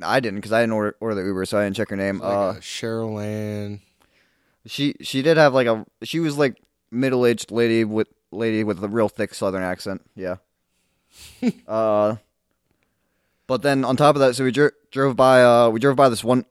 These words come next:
Speaker 1: one place, and she's like, "Oh yeah, that's where the, uh, where the last taxi cab company in town used to be."
Speaker 2: Uh-huh.
Speaker 1: And our, and our friend Brian's just like,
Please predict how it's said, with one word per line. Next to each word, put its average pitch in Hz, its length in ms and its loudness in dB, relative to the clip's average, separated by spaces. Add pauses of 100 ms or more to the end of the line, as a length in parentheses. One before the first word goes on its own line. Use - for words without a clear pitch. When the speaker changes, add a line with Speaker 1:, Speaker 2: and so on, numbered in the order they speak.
Speaker 1:
one 127 240 -2
place, 113 560 -2 (160)
and 113 120 -6
she's 117 100 -10
like, 117 140 0
"Oh 165 140 4
yeah, 175 160 6
that's 135 180 2
where 165 100 0
the, 156 140 0
uh, 127 280 6 (200)
where 127 140 -4
the 123 60 -2
last 135 260 2
taxi 131 280 -2
cab 117 200 0
company 107 280 -4
in 101 60 -6
town 107 200 -2
used 104 140 -6
to 101 60 -8
be." 98 160 0
Speaker 2:
Uh-huh. - 560 -16
Speaker 1:
And 117 480 -2
our, 123 180 2 (280)
and 117 140 -6
our 117 40 -2
friend 127 220 -2
Brian's 117 340 4
just 117 160 -6
like, 113 180 2